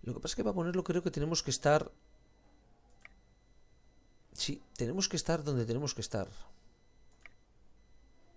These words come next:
Mira tú por dónde tenemos aquí un forajido, ¿no? <laughs> Forajido rango uno. El forajido, pues, hombre, diecisiete de vida, bueno. Malhechor.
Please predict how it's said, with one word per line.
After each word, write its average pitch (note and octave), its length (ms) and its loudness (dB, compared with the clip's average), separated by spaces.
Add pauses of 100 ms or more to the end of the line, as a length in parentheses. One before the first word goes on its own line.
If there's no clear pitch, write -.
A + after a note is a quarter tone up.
(1400)
Mira B3 220 12
tú A3 80 10
por F#3 140 12
dónde G#3 200 10
tenemos F#3+ 260 8
aquí G3 140 6
un G3 100 8
forajido, D3 540 8
¿no? G#3 220 0 (100)
<laughs> F3+ 380 10 (580)
Forajido G3+ 540 12
rango F#3+ 420 10
uno. C3 420 6
El C3+ 160 2
forajido, C#3+ 460 8
pues, D3 200 6
hombre, B2 300 4 (600)
diecisiete D3 520 12
de F3 80 8
vida, F3 260 8
bueno. - 320 -4 (1800)
Malhechor. A#2+ 760 4